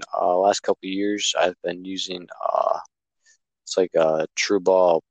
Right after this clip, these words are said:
Pro Max or something like that. And I, I love, I love 'em, like, handhelds, but especially with, uh,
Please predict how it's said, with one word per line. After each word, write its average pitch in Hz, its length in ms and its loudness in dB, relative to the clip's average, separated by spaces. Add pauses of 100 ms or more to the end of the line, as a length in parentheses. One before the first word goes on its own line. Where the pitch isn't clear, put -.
Pro 98 200 2
Max 95 600 0
or - 80 -8
something 87 300 -2
like 85 240 -2
that. 87 280 4 (400)
And 107 80 -2
I, 123 140 4
I 117 240 6
love, 120 420 6 (180)
I 95 100 -2
love 107 280 4
'em, 92 200 -12 (120)
like, 90 240 -4 (240)
handhelds, 95 640 0
but 104 200 2 (600)
especially 120 840 4
with, 104 340 2
uh, 92 320 6